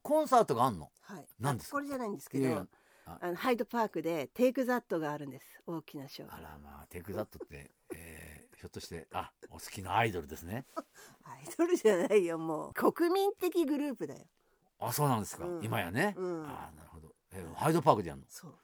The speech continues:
Speaker 1: はあ、なんかブラーもやるみたいなことをね。
Speaker 2: あ、やるって言ってたね。
Speaker 1: なんか言ってたよね。
Speaker 2: あと、ブラックピンクもやるみたいなんだけど。
Speaker 1: ブラックピンクもやんの？
Speaker 2: うん。
Speaker 1: あ、そう。
Speaker 2: そうそうそう。
Speaker 1: まあ、でもいろんな人がね、
Speaker 2: うん。
Speaker 1: でも活動が盛んになってきたってことはいいことだと思うけど、じゃあ、一月ちょっとね。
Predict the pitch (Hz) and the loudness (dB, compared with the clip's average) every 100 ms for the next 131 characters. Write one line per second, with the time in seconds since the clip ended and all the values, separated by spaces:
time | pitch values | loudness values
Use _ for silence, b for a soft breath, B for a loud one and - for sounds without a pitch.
0 | _ - 160 - - 95 151 117 110 202 | _ -16 -14 -14 -14 -6 -4 -2 6 10
1 | 254 123 101 104 85 - - - 80 131 | 10 8 2 0 -6 -10 -14 -14 -6 -4
2 | 127 180 170 180 180 - - 175 127 151 | -4 -2 -2 -2 -4 -8 -12 -10 -10 -8
3 | 160 180 220 160 101 82 190 175 220 240 | -6 -4 -4 -4 -6 -6 -6 -4 -2 -2
4 | - 226 240 226 165 151 185 190 180 185 | -2 -4 -4 -6 -4 -4 0 0 0 -2
5 | 160 135 165 156 165 180 147 90 71 - | -2 0 -2 -2 -8 -6 -6 -8 -12 -14
6 | - - 170 156 95 - - - _ - | -16 -8 -6 -6 -12 -18 -20 -20 _ -20
7 | - - - _ _ - 78 71 80 95 | -20 -20 -20 _ _ -20 -16 -14 -10 -10
8 | 190 120 85 101 - 175 180 - 82 92 | -8 -8 -6 -8 -10 -8 -8 -8 -10 -10
9 | - - 113 117 131 - _ - 104 135 | -12 -8 -6 -4 -4 -6 _ -12 -6 -4
10 | 165 - - 139 151 131 120 107 98 95 | -6 -8 -10 -8 -8 -6 -4 -6 -6 -6
11 | 107 98 85 98 - 180 - - 101 - | -8 -8 -8 -8 -8 -12 -12 -10 -10 -8
12 | 107 | -8